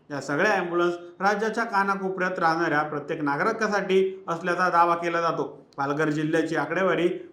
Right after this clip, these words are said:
पाहिली तर, या जिल्ह्यात एकूण एकोणतीस ॲम्ब्युलन्स आहेत, पण अकरा जूनच्या पहाटे सकाराम आणि अविता यांच्या घरी एकही ॲम्ब्युलन्स पोहोचली नाही. ॲम्ब्युलन्स न पोहोचल्यामागे काय कारण आहेत,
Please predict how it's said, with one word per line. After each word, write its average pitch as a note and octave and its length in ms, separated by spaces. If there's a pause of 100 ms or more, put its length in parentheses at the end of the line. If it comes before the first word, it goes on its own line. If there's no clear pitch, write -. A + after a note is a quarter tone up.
पाहिली G3 340
तर, A#3 80
या A3+ 80
जिल्ह्यात G#3 400
एकूण F#3+ 260
एकोणतीस F#3 520
ॲम्ब्युलन्स E3+ 400
आहेत, D3+ 140 (120)
पण G#3+ 120
अकरा G#3+ 340
जूनच्या G#3+ 300
पहाटे F#3+ 380
सकाराम F3+ 400
आणि F3 180 (100)
अविता E3+ 300
यांच्या E3 480
घरी D#3+ 260
एकही F#3+ 420
ॲम्ब्युलन्स E3+ 420 (280)
पोहोचली E3 320
नाही. D#3 200 (300)
ॲम्ब्युलन्स D#3 380
न D3+ 100
पोहोचल्यामागे F3 640
काय G#3+ 340
कारण G#3 300
आहेत, F#3+ 200